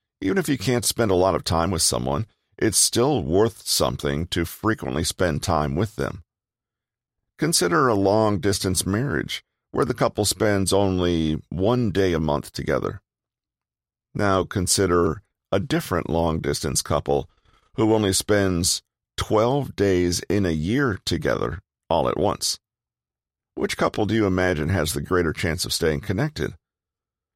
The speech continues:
Both spend the same amount of time with one another, but the latter couple has more frequent contact, and this naturally leads to a stronger sense of bonding.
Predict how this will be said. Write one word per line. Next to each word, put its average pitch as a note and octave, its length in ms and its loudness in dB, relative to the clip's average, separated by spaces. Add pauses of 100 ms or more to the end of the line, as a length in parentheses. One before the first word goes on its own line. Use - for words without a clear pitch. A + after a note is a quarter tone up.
(200)
Both F#2+ 240 2
spend F2+ 360 -2
the D#2 60 0
same F2+ 240 2
amount D#2+ 220 0
of - 100 -6
time E2+ 240 0
with F2 160 -4
one D#2 160 0
another, C#2 400 0 (500)
but A#2 120 0
the A2+ 100 2
latter A2 320 2
couple F#2+ 380 0
has E2+ 360 2
more F2+ 280 2
frequent - 500 -4
contact, A#1 720 -4 (560)
and C3 200 -2
this A#2 220 2
naturally E2+ 460 0
leads C#2+ 380 -2
to G#2 140 0
a G#2 60 0
stronger C#2+ 400 -2
sense - 240 -4
of D2 140 -6
bonding. C3 420 -2